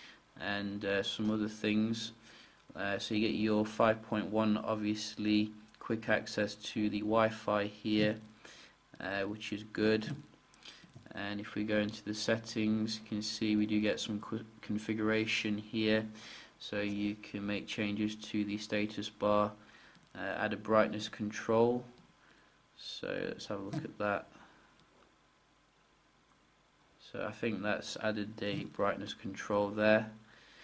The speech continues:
Seems quite weird having, uh, on-screen buttons as well as the capacitive buttons, but I'm guessing that probably you can turn them off somewhere if you don't want them. But you can see there's definitely a lot of settings here, such as show carrier label,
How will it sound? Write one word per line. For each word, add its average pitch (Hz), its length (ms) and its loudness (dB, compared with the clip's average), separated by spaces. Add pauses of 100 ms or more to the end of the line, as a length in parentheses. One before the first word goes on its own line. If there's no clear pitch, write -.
(240)
Seems 147 300 4
quite 131 280 10
weird 120 300 8
having, 113 680 4
uh, 110 440 6
on-screen 113 540 2
buttons 110 380 2
as 107 140 2
well 107 220 6
as 104 260 2
the 107 100 0
capacitive 117 580 0
buttons, 107 400 -2
but 107 120 -4
I'm 107 160 2
guessing 113 460 0
that 107 140 -6
probably 117 380 4
you 110 120 2
can 107 300 -2
turn 107 300 2
them 107 160 2
off 107 440 0 (680)
somewhere 104 500 -2
if 104 160 -4
you 107 60 0
don't 104 240 2
want 104 280 -2
them. 104 280 -2 (300)
But 110 100 -4
you 117 60 2
can 120 140 2
see 143 160 4
there's 131 140 4
definitely 120 420 4
a 117 40 2
lot 117 160 6
of 92 100 0
settings 110 580 0
here, 113 280 2
such 110 280 -6
as 107 100 0
show 110 300 2
carrier 107 420 2
label, 110 580 2